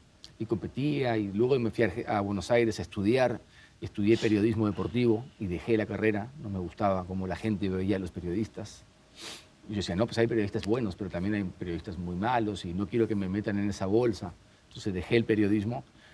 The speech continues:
y empecé a estudiar educación física. Soy licenciado en deportes. Y estudié en la carrera cuatro años, me recibí, empecé a trabajar en natación, daba clases a niños. Y un día empe-, un día fueron a buscar nadadores para un comercial. Fui al casting y me quedo.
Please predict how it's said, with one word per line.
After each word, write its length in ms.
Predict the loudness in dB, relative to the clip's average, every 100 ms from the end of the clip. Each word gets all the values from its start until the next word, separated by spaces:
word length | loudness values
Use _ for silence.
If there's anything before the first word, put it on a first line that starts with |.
| -12
y 80 | -6
empecé 240 | -6 -4 -4
a 20 |
estudiar 320 | -2 -2 0
educación 440 | 0 0 0 -2 -2
física. 380 | -4 -10 -14 -18 -20 -20 _ _ -20 -14
Soy 200 | -6 -4
licenciado 420 | -4 -4 -2 -2
en 60 |
deportes. 580 | -2 -4 -8 -10 -18 -20 -20 -20 -20 -20 _ -14 0
Y 100 | 0
estudié 320 | 2 4 6
en 40 |
la 80 | 8
carrera 320 | 8 8 8
cuatro 300 | 6 6 10
años, 240 | 12 12 4
me 80 | 2
recibí, 400 | 2 2 4 2
empecé 220 | 2 0
a 20 |
trabajar 560 | 6 6 6 4 2 -4 -12
en 100 | -6
natación, 580 | -6 -4 2 2 2 -4 -10 -16 -6 0
daba 220 | 2 0
clases 280 | -2 -4 -2
a 60 |
niños. 560 | 0 2 2 -2 -8 -18 _ _ _
Y 60 | -6
un 100 | 0
día 140 | 2 2
empe-, 300 | 0 -4 -4
un 140 | 2
día 160 | 6 6
fueron 260 | 4 2
a 40 | 0
buscar 420 | -2 -2 -2 -2 -8 -2
nadadores 400 | 2 4 2 0
para 160 | -2
un 120 | -2
comercial. 720 | -2 -2 -2 -2 -2 0 -2 -8 -14 _ _ _ _ _
Fui 100 | 0
al 140 | 2 4
casting 320 | 2 2 2
y 80 | 2
me 120 | 0
quedo. 300 | -2 -4